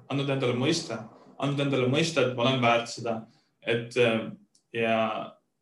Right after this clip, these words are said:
olen andnud endale mõista, et, äh,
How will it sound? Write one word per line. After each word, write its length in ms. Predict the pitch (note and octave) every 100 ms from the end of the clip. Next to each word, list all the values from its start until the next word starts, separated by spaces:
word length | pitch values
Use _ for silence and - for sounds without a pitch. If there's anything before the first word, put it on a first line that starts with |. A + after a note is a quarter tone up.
| -
olen 260 | C3 C3+ C3+
andnud 220 | D#3 C#3
endale 260 | C3+ B2+
mõista, 380 | D3 F#3+ - B2
et, 320 | A2+ A#2 - -
äh, 500 | A2+ A2+ A2+ A#2 B2